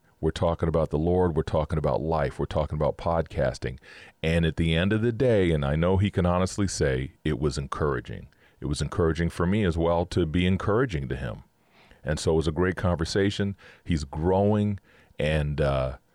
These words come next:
I'll be sharing, he's gonna, we'll probably do an interview one day. We're gonna share his podcast as well.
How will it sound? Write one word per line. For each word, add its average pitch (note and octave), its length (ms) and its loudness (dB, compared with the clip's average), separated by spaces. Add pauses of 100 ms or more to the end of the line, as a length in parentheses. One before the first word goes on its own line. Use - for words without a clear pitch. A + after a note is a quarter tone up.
(240)
I'll D#2+ 160 -2
be E2+ 100 0
sharing, F2 720 2
he's F2 180 2
gonna, E2 320 2
we'll D#2 120 -2
probably B2+ 260 0
do A#2+ 160 2
an F#2 60 2
interview D2+ 360 0
one C2 240 -4
day. A#1+ 200 -4
We're B1 100 -6
gonna D#2 160 -4
share D#2+ 280 0
his D#2 140 -2
podcast C#2+ 680 -2
as C2 120 -8
well. A1 300 -8